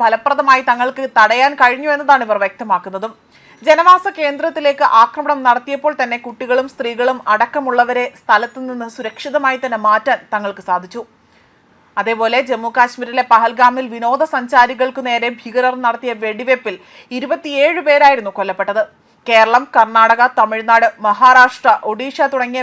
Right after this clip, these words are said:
വിവിധ സംസ്ഥാനങ്ങളിലുള്ളവരും യു എ, നേപ്പാൾ സ്വദേശികളും ഇതിൽ ഉൾപ്പെട്ടിരുന്നു. ഇരുപത് പേർക്ക് പരിക്കേറ്റു. ദക്ഷിണ കാശ്മീർ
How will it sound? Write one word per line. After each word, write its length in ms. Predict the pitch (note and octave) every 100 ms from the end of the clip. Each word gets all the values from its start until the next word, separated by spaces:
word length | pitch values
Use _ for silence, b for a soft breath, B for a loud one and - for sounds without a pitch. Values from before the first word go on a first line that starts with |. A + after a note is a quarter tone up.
| A3
വിവിധ 220 | A#3+ C4 D4+ C#4+
സംസ്ഥാനങ്ങളിലുള്ളവരും 1040 | B3+ - C4+ C4 C4 C4 C4 C4 C4 G#3 b b b b
യു 140 | A3+ C4+ C#4
എ, 20 | C4+ A3+
നേപ്പാൾ 340 | A#3+ A#3 D4 D4
സ്വദേശികളും 540 | D4 C4 C#4 D4 C4+ -
ഇതിൽ 140 | A3 A3 -
ഉൾപ്പെട്ടിരുന്നു. 500 | G3+ G#3 F#3+ F#3 G#3+ G#3 _ _ b b A3
ഇരുപത് 280 | A3+ A#3+ B3
പേർക്ക് 280 | A#3+ A#3+ B3
പരിക്കേറ്റു. 500 | G#3 G3+ G#3 G3+ F#3+ G#3+ _ b b
ദക്ഷിണ 400 | B3+ C4 - F4 E4+
കാശ്മീർ 420 | D#4 C#4+ C#4 D#4